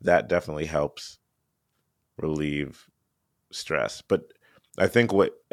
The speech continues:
in essence, what we're saying is prepare a space to talk about what's happening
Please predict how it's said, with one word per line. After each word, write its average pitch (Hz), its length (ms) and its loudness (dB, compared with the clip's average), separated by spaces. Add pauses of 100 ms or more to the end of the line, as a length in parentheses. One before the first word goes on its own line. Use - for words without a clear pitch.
(100)
in 95 140 2
essence, 98 300 0
what - 120 -2
we're 82 120 -2
saying 82 340 0
is 76 200 -6
prepare 78 840 0 (420)
a 80 100 -4
space - 600 -4 (240)
to 80 120 -12
talk 78 280 -4
about - 260 -4
what's 71 260 -6
happening 73 600 -6